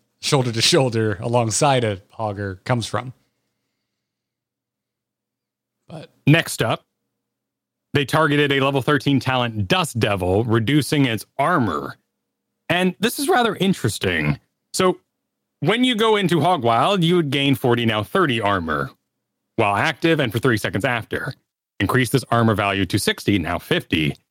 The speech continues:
Speaker 2: If you have fifty or more rage. What the Hogger professionals were doing in this case is they were very, very controlled. They were, uh, paramounts of self-control, you could even say,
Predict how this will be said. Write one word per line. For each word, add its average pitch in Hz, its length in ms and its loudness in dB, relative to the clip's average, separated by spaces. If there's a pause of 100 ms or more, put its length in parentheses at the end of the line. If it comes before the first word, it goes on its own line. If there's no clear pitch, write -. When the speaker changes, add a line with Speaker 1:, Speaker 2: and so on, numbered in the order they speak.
(160)
Speaker 2:
If 117 120 0
you 120 60 2
have 101 120 -2
fifty 110 340 2
or 98 160 0
more 92 200 2
rage. 85 580 -2 (640)
What 135 440 0
the 147 400 0 (580)
Hogger 202 500 0
professionals 139 640 0
were 123 100 2
doing 135 280 0
in 123 80 2
this 110 160 0
case 110 360 -4
is 127 300 0 (380)
they 170 360 -2
were 127 120 2
very, 131 260 2
very 98 240 0
controlled. 101 540 -4 (400)
They 120 120 -2
were, 107 320 0
uh, 87 320 -2 (560)
paramounts 143 800 -2
of 117 140 -2
self-control, 90 560 -2
you 78 100 -2
could 95 160 0
even 82 240 0
say, 76 380 -2